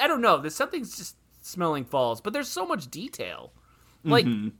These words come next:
Speaker 1: I would believe it, 'cause, like, what, you know, shipwrecks or something like that, but it's a small chamber hidden. Like, who's fucking hiding chess sets? Like, was there a war on chess? And they were like, "Stow it away before they get to it." Like, you know.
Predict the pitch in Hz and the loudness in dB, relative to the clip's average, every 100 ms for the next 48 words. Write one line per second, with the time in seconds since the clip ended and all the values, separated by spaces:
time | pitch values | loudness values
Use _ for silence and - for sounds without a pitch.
0 | _ - 262 226 214 349 - 170 180 214 | _ 0 2 2 0 0 0 0 -2 0
1 | 185 240 160 143 101 - 151 151 151 151 | -2 -2 -2 -6 -6 -6 -4 0 0 0
2 | - 123 139 123 113 160 165 131 - - | -4 -8 -8 -8 -6 0 0 0 -4 -20
3 | - - 190 180 - 208 208 - 226 226 | -6 0 0 0 -2 0 0 -2 -6 -2
4 | 127 180 202 139 123 120 - - 302 330 | -2 -2 -4 -4 -6 -8 -14 -4 0 2
5 | - 302 277 208 226 233 190 - 196 - | 2 0 -2 -2 -2 -2 -6 -8 -10 -10
6 | 113 - - - - 170 180 208 208 151 | -12 -12 -20 -10 0 2 4 8 8 8
7 | 151 180 175 156 - 139 202 - - - | 8 10 10 8 0 -2 -2 -4 -14 -20
8 | - 160 160 156 139 - 185 170 160 156 | -4 4 6 6 4 4 6 6 6 8
9 | 180 143 - 147 127 147 - 135 101 85 | 6 6 0 0 0 -2 -2 -4 -4 -4
10 | 123 107 - _ _ _ _ 147 147 131 | -6 -6 -12 _ _ _ _ -2 2 4
11 | 120 123 | 2 -2